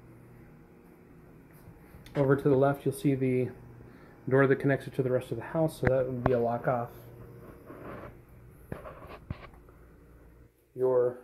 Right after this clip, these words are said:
bathroom, full tub, nice tile,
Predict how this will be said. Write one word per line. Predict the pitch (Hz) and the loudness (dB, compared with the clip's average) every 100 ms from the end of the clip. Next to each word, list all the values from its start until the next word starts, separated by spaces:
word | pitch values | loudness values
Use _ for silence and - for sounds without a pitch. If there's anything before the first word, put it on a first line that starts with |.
| - | -12
bathroom, | 127 135 139 - 147 135 135 135 - - - - - - - - - - - - - - - - - | -4 -2 -2 -2 0 2 2 -2 -12 -20 -20 -20 -20 -20 -20 -20 -20 -20 -20 -20 -20 -20 -20 -20 -4
full | 135 131 | 0 0
tub, | - 135 131 127 - - - - | 0 2 2 0 -10 -20 -20 -10
nice | - 127 127 | -2 -2 -2
tile, | - 135 131 127 | -4 0 0 0